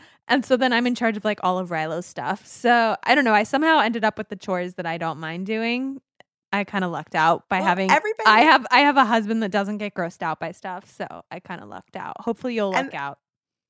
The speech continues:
Speaker 2: Yeah, I mean, you could talk about those things. Like, honestly, everybody has, like, their chore that they don't mind doing. So maybe, you know, find, find out what that chore is, and maybe it'll all work out. Y'all just do the chores you enjoy.
Speaker 1: Yeah. So I hope that's helpful. Um,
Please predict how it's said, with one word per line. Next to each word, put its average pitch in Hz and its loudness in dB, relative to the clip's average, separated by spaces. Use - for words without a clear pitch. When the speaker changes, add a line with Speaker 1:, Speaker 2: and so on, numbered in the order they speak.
Speaker 2:
Yeah, 294 4
I 233 2
mean, 285 -10
you 262 -14
could - -16
talk 214 -6
about - -4
those 180 -6
things. 196 -10
Like, 196 -8
honestly, 220 -6
everybody 220 -6
has, 185 -2
like, 165 -10
their 170 -12
chore 170 -12
that 156 -16
they 165 -14
don't 165 -16
mind 165 -16
doing. 165 -10
So 170 -12
maybe, 180 -12
you 262 -16
know, 208 -10
find, 240 -6
find 349 -6
out 381 -10
what - -10
that - -6
chore 277 -16
is, 330 -16
and 175 -14
maybe 180 -12
it'll 208 -10
all 202 -6
work 214 -14
out. 214 -10
Y'all 180 -14
just 185 -20
do 170 -14
the 208 -14
chores 208 -10
you 247 -8
enjoy. 247 -8
Speaker 1:
Yeah. 247 -12
So 311 2
I 262 2
hope 320 4
that's 415 2
helpful. 202 2
Um, 220 -2